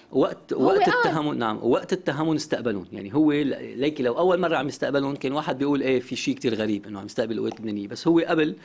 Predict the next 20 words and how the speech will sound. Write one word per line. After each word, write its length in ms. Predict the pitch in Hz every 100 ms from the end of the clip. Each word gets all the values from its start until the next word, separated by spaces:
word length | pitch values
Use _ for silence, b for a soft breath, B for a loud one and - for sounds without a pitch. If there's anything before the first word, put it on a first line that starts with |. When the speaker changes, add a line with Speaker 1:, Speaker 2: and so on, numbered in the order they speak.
| B B -
Speaker 1:
وقت 200 | 123 131
كانت 200 | 139 131
حامية 420 | - 165 139 127
أكتر، 320 | - - 104
يعني 220 | 98 95
ح-، 160 | 90 -
يعني 220 | 101 98
حامية 400 | - 151 143 131
قصة 260 | 131 - 123
الوشاية 540 | 117 113 - 123 120 113
أكتر، 300 | - 113 120
هو 160 | 143
استقبل 480 | 139 - - 131 120 B B -
وفد 240 | 123 120
القوات 400 | 113 113 110 110
اللبنانية، 580 | 104 98 101 104 107 131 131 B B
وحتى 280 | - 202 196
هو 140 | 165 160
يحافظ، 720 | 143 - 160 156 135 113 -
يعني، 160 | 104